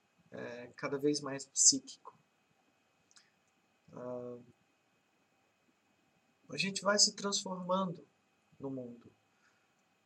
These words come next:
O, toda a nossa energia psíquica, né, tudo aquilo que a gente é, a gente vai se transformando também através do nosso corpo. O corpo,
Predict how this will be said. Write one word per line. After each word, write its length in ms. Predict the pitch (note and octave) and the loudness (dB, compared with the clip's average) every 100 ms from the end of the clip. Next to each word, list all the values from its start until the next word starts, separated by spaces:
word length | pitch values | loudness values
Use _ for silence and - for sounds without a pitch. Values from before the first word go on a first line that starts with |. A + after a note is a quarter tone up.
| - | -14
O, 720 | - C#3 C#3 C#3 C#3 - - - _ _ _ _ _ _ _ _ _ _ _ _ _ _ _ _ _ _ _ _ _ - A#3+ - - B1 - | -6 -2 0 0 -2 -4 -14 -20 _ _ _ _ _ _ _ _ _ _ _ _ _ _ _ _ _ _ _ _ _ -16 -14 -16 -18 -16 -6
toda 240 | E3 F3 G#3 | 2 6 8
a 20 | |
nossa 280 | G3 G3+ G3+ | 10 8 8
energia 540 | F3+ E3+ E3 F#3+ F3+ | 2 0 2 2 2
psíquica, 600 | F3 - - F3+ - D3 | 4 4 4 2 -6 -4
né, 140 | C#3+ D#3 | -2 -4
tudo 220 | D#3 E3+ | -6 -8
aquilo 300 | E3+ F3 E3+ | -6 -8 -2
que 120 | E3+ | 2
a 60 | D#3+ | 2
gente 440 | D#3+ E3+ E3+ D#3 | 0 -2 -2 2
é, 80 | D#3+ | 4
a 160 | E3 | 4
gente 300 | E3 E3+ E3+ | 2 -2 -6
vai 460 | D3+ D#3 E3 D#3 C3+ B2 _ _ _ _ _ _ _ - | 2 4 6 6 4 -2 _ _ _ _ _ _ _ 4
se 220 | - F#3+ | 6 6
transformando 920 | - E3+ E3+ D3+ D3 D#3+ F3 C#3+ C#3 - - | 6 2 4 2 2 2 2 0 -4 -6 -8
também 320 | D#3 D3+ F3 | -2 0 0
através 460 | E3+ - C#3+ C#3 C3+ | 0 -2 2 2 0
do 80 | |
nosso 280 | C3+ C3+ - | -6 -8 -8
corpo. 220 | - - - _ - - _ _ _ _ _ _ _ _ _ _ _ _ _ _ _ | -12 -14 -16 _ -20 -20 _ _ _ _ _ _ _ _ _ _ _ _ _ _ _
O 80 | - | -14
corpo, 640 | - G#3 A3 - - C#3 | 10 12 12 6 -10 -14